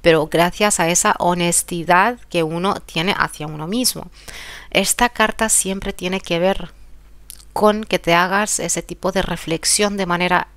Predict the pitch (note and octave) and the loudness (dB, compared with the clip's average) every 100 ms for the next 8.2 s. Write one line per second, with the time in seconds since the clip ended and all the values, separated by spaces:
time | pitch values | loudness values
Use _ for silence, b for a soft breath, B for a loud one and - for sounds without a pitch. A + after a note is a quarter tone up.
0 | - - - - - - - F#3 A3 A#3+ | -20 -20 -20 -20 -20 -6 2 4 4 4
1 | - - E3+ - F3+ F3+ F3 E3+ E3+ F3 | 4 2 -2 -4 -8 -8 -10 -10 -10 -12
2 | B B B B B G3+ F#3+ F#3+ A3+ - | B B B B B 2 2 2 -2 -2
3 | C4 G3 F#3 E3+ E3 - - E3+ E3+ F3 | 0 -2 -4 -6 -6 -8 -10 -8 -8 -6
4 | F#3 F3+ E3+ F#3+ A3 F#3+ F3+ E3+ E3+ G#3+ | -6 -4 -2 0 0 0 -2 -4 -4 -4
5 | G3+ F3+ E3+ E3+ F3 G3+ F#3 E3 D3+ E3+ | -4 -2 -2 -2 -2 0 0 -2 -2 0
6 | G3+ F#3+ E3+ E3+ F3 G3+ F3+ - F#3+ F3+ | 2 2 0 -4 -2 -2 -2 -4 -2 -2
7 | F3 E3+ E3 E3 - E3+ E3 E3 - - | -2 -4 -2 -4 -4 -8 -8 -8 -8 -4
8 | E3+ G#3 | -2 -2